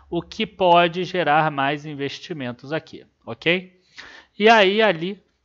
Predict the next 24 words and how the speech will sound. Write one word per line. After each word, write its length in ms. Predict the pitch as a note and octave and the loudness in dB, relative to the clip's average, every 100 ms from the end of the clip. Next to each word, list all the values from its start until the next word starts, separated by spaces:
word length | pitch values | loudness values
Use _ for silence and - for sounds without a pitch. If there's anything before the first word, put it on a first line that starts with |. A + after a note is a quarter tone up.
| - | -2
a 200 | D#3 D#3 | 0 2
gente 340 | E3+ E3+ - | 0 -8 -8
tem, 420 | - D#3+ F#3 F#3 - | -2 -2 -2 -8 -6
ah, 540 | D#3+ D3+ D#3+ E3+ E3+ E3 | 0 4 4 4 2 0
os 200 | E3+ D#3+ | -4 -6
investimentos. 920 | E3+ D#3+ - - F3+ A2+ G2 - - - _ _ | -8 -8 -8 -12 -10 -10 -12 -20 -20 -20 _ _
Então, 380 | G#3 G3+ B3+ B3+ _ - - - | -6 0 0 -2 _ -20 -14 -4
em 240 | A#3+ B3 | -2 0
uma, 440 | C4 D4 C#4+ C4+ | -2 -2 0 0
pra 200 | A#3 A#3 | 2 0
facilitar 680 | A3 A#3 - A3 A3 G#3+ G#3+ | -2 -2 -4 -6 -8 0 2
aqui, 320 | F#3+ - A#2+ | 2 -2 -10
tá? 320 | G2+ D3+ E3+ - - - | -4 0 0 -2 -20 -12
Vamos 340 | E3 G3+ B3+ A3+ | 0 0 0 -4
imaginar 680 | A3 G3+ F3 F3 D#3 E3+ F#3 | -2 -2 -2 -4 0 0 0
que 260 | - F3 | -4 -6
um 160 | F3 F3+ | -4 -6
país 680 | F#3 E3+ C3+ B2 A#2 - - | 0 0 0 -4 -8 -12 -14
gaste 600 | C#3+ D#3 C#3 A2+ - - | -4 2 2 0 -6 -8
exatamente 840 | C3 B2 D#3+ F3+ G3+ D3 C#3+ - | -6 -2 -2 0 -4 -2 -6 -6
aquilo 340 | C3+ - B2+ A#2+ | -8 -8 -10 -8
que 100 | - | -6
ele 120 | A#2 | -4
arrecada 680 | A#2+ E3+ F3 D3+ E3 F#3+ | -4 -4 -4 -2 -2 -4